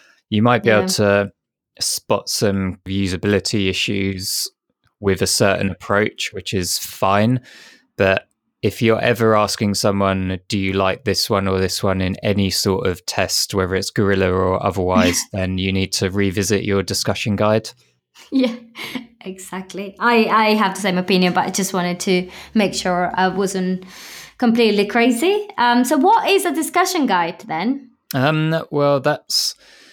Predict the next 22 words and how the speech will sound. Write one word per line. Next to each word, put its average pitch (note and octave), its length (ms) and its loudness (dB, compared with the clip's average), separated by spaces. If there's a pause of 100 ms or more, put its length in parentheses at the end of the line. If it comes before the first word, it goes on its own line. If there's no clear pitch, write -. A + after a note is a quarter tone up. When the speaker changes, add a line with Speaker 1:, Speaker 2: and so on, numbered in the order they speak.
(400)
Speaker 1:
a B2+ 80 -10
bigger B2+ 340 0
question A#2+ 420 0
than A2+ 160 2
just A2 220 -2
gorilla A2+ 320 2
testing. G#2+ 580 -2
That's - 400 -2
a, G2+ 320 2 (400)
a A2+ 100 -2
wider A2 480 0
research A2 580 0
thing, G#2 240 0
but G#2+ 140 0
essentially G#2 1080 0
it - 380 -6 (100)
is G2+ 480 -2 (540)
a - 80 -4
framework A#2 680 2
of A2+ 100 -2
a A2+ 40 -2
conversation. B2 960 -2